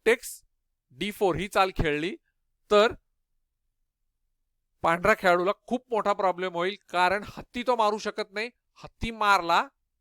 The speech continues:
तर हा असा फोर्क बसेल जिथे वजीर मारला जाणार हे निश्चित आहे. So हे सगळं लक्षात घेतल्यानंतरच किंग एच सेवन ही चाल खेळल्यानंतर पांढऱ्या खेळाडूने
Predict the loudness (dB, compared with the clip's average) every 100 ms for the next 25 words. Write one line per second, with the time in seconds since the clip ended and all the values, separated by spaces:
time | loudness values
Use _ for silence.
0 | _ _ _ _ _ _ _ _ -6 -4
1 | -4 -6 _ _ 4 4 2 -2 0 0
2 | 0 -6 -6 -8 -4 -2 -2 -2 -4 -2
3 | -2 -2 -2 -2 -4 -4 -6 -10 _ _
4 | _ -12 -12 -10 -8 -8 -8 -14 _ _
5 | -2 0 0 _ _ -2 0 0 0 0
6 | 0 0 -2 -2 -4 -6 -2 -2 -2 -2
7 | 0 0 -2 -8 _ _ _ _ _ -8
8 | -2 -2 -2 -4 -4 -4 -8 -14 -14 -2
9 | -2 -2 -2 -2 -4 -6 -6 -8 -8 _
10 | _ _ _ _ 0 4 8 6 6 4
11 | 2 -2 -2